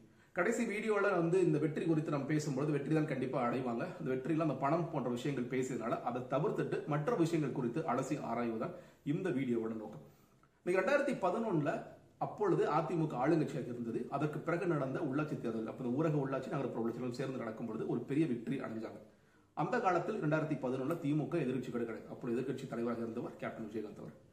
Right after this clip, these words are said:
அந்த நேரத்துல கூட ஒரு கம்பேரிசன் என்னன்னு கேட்டீங்கன்னா, அதிமுக ஒரு பெரிய வெற்றி அடைஞ்சால் கூட திமுக டீசென்ட்டா சில இடங்களை பெர்ஃபார்ம் பண்ணியிருந்தாங்க, ஒரு அளவுக்கு வந்திருந்தாங்க. நீங்க வந்து மாநகராட்சி இல்லைன்னா பத்துக்கு பத்து மாநகராட்சியும் அதிமுக அப்ப அடிச்சிருந்தா கூட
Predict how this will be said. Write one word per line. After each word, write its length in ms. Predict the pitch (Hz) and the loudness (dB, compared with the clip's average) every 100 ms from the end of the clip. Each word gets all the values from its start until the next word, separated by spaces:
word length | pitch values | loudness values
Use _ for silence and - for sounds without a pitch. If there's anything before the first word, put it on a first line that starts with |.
| - _ _ _ | -20 _ _ _
அந்த 320 | 143 202 262 | -2 0 2
நேரத்துல 380 | 262 196 175 139 | 2 2 2 0
கூட 300 | 117 110 117 - | 0 -2 -2 -2
ஒரு 100 | 123 | 0
கம்பேரிசன் 460 | 139 139 190 151 | 2 4 2 2
என்னன்னு 180 | 123 135 | 0 0
கேட்டீங்கன்னா, 280 | 113 110 160 156 | -2 -2 -2 0
அதிமுக 280 | 147 220 | 0 0
ஒரு 120 | 180 160 | 0 2
பெரிய 240 | 135 170 | 6 6
வெற்றி 320 | 123 - 147 | 4 2 2
அடைஞ்சால் 360 | 135 117 117 107 | 2 0 0 0
கூட 160 | 120 - - - - - - 160 | -2 -4 -8 -18 -20 -20 -20 -4
திமுக 300 | 247 302 269 | 0 0 0
டீசென்ட்டா 460 | 180 175 226 233 - | 2 2 2 2 0
சில 180 | 220 147 | 0 2
இடங்களை 200 | 151 147 | 2 2
பெர்ஃபார்ம் 340 | 131 - 151 | 0 0 0
பண்ணியிருந்தாங்க, 460 | 131 127 123 233 233 | 0 0 -2 0 0
ஒரு 140 | 196 | 4
அளவுக்கு 380 | 165 156 151 127 | 4 4 2 0
வந்திருந்தாங்க. 380 | 127 135 117 - - | 2 2 0 -6 -6
நீங்க 140 | 117 | -2
வந்து 120 | 127 139 | 2 2
மாநகராட்சி 460 | 123 175 180 - | 4 4 4 2
இல்லைன்னா 200 | 151 160 | 2 2
பத்துக்கு 300 | 143 - 175 | 0 -2 0
பத்து 260 | 160 135 160 | 0 -2 -2
மாநகராட்சியும் 600 | 131 139 143 135 160 156 | 0 2 2 2 2 0
அதிமுக 400 | 127 - 139 120 | 0 -4 -2 -2
அப்ப 220 | 117 113 | -4 -2
அடிச்சிருந்தா 340 | 113 139 131 110 | 0 0 -2 -2
கூட 160 | 123 | -2